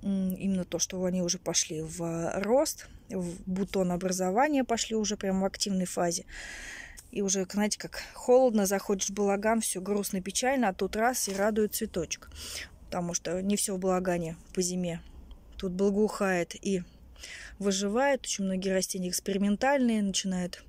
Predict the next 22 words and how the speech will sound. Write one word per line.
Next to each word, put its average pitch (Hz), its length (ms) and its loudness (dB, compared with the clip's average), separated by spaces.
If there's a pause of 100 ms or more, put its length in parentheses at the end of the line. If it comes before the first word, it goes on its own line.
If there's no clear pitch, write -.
пропадать. 190 580 -2 (500)
Ну, 247 180 0
такая 214 380 2
вот 196 200 2 (420)
маленькая 190 480 4
радость, 240 460 2 (1000)
такая 202 260 2
вот 190 140 0
небольшая 190 440 2
белая 185 260 2
пуговка, 220 500 -2 (340)
обязательно, 190 680 -4 (260)
жемчужинка 190 720 -4
даже, 180 240 -4
обязательно 190 480 -2
меня 185 280 -2
обрадует. 170 520 -8 (680)
А, 180 220 -2
вот 185 120 -4
поделилась 190 500 -2
небольшой 180 380 -2
радостью 220 520 0